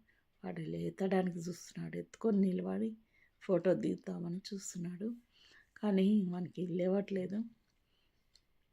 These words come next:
"వద్దులేరా" అని అంటుంది శ్వేత. ఫోటో ఒక్కటి దిగాడండి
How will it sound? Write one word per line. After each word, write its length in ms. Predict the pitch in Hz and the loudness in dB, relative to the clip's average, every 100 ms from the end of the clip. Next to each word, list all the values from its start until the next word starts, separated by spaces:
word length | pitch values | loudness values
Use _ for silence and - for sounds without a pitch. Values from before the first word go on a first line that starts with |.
| - _ _ _ _ _ - | -20 _ _ _ _ _ -6
"వద్దులేరా" 560 | 190 208 214 220 196 196 | 2 6 8 8 6 2
అని 280 | 190 185 220 269 190 170 _ _ | 0 2 2 2 0 -2 _ _
అంటుంది 480 | 185 170 190 180 190 196 | -14 -12 -8 -8 -6 -8
శ్వేత. 360 | - 175 - 208 220 _ _ - - - - _ _ _ | -4 -4 -4 -8 -8 _ _ -20 -20 -20 -20 _ _ _
ఫోటో 220 | 233 233 214 | -4 0 2
ఒక్కటి 320 | 196 - 190 | 0 -2 -6
దిగాడండి 680 | 190 196 185 180 180 180 190 | -2 -2 -2 -4 -4 -2 -2